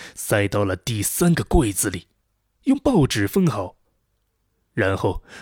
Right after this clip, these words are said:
他把宿舍整理干净，在电脑前静坐到了夜深。之后呢，他连忙赶到了隔壁宿舍敲门，叫公波呀回三幺七打牌。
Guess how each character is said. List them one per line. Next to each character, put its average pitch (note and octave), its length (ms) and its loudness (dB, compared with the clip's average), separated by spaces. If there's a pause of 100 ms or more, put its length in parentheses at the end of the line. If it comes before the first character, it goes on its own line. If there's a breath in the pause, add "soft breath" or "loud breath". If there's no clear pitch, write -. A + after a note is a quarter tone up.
他 A2+ 100 2
把 F#2+ 160 0
宿 G#2 260 -2
舍 G2+ 200 -2
整 A2 240 -2
理 F#2 120 -2
干 A2+ 240 0
净， F#2+ 220 -4 (880)
在 G#3 100 0
电 G#3 220 4
脑 B2 160 4
前 C#3 340 4 (260 loud breath)
静 E3 380 2
坐 B2 260 2
到 A2+ 140 2
了 G2+ 280 0 (300)
夜 G#2 300 0
深。 C3+ 320 0 (2250)
之 C#3+ 160 4
后 B2+ 240 2
呢， F#2 160 -6 (440 loud breath)
他 A2 120 0
连 G2+ 320 2
忙 A2 180 2
赶 F2+ 240 -2
到 F#2+ 100 0
了 F#2 120 0
隔 G#2+ 240 -2
壁 G#2 120 0
宿 G2+ 220 -2
舍 G2 160 -4
敲 A2+ 240 0
门， F#2 240 -8 (540 loud breath)
叫 - 180 0
公 E3 260 2
波 D#3 220 2
呀 F#2 160 -4 (240 loud breath)
回 F#2+ 320 -2
三 G2+ 360 0
幺 F#2+ 180 0
七 G#2+ 240 0
打 F#2 200 -4
牌。 G2 360 -6